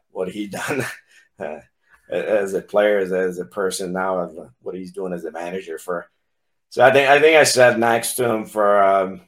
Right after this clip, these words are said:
maybe three, three months. Uh, and I think, honestly, the first month, I don't, I don't think I said anything. I just, uh, I just didn't wanna bother him 'cause it was, uh, getting close to the playoffs. Uh,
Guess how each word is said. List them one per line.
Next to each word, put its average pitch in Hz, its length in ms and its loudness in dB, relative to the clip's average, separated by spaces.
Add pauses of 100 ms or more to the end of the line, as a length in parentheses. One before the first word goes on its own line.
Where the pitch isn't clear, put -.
(380)
maybe 104 420 -6
three, 120 520 -6
three 131 180 -2
months. 120 560 -6 (460)
Uh, 101 580 0
and 113 180 -6
I 120 100 2
think, 113 380 -6
honestly, 110 420 0
the 95 140 -6
first 110 320 -4
month, 101 260 -4
I 98 80 0
don't, 104 180 -2
I 87 160 -2
don't 110 140 -2
think 98 160 -8
I 90 80 -6
said 82 340 -10
anything. 82 260 -12 (300)
I 104 180 -2
just, 101 300 -10
uh, 90 260 -2 (540)
I 131 200 4
just 127 120 0
didn't 131 140 -2
wanna 117 140 0
bother 110 400 2
him 110 180 -2
'cause 98 140 -14
it 98 60 -8
was, 92 300 -10
uh, 90 320 -8
getting 110 200 -6
close 107 260 -10
to 107 60 -14
the 98 80 -12
playoffs. 98 680 -6 (120)
Uh, 80 500 -20